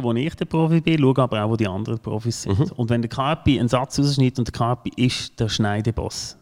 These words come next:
Speaker 2: Ja.
Speaker 1: eindeutig. Und er sagt, äh, «Nein, äh, das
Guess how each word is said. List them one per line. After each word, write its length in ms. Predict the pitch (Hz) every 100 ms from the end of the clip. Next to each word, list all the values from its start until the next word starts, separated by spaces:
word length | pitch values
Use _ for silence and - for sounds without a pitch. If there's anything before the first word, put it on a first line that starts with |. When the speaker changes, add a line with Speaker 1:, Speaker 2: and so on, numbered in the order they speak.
| -
Speaker 2:
Ja. 60 |
Speaker 1:
eindeutig. 540 | 110 - 107 - 110 - - - - - -
Und 380 | - 117 117 113
er 180 | 117 117
sagt, 460 | - 107 107 113
äh, 160 | 101 110
«Nein, 380 | 117 139 139 117
äh, 320 | 117 117 110 -
das 400 | 120 117 - -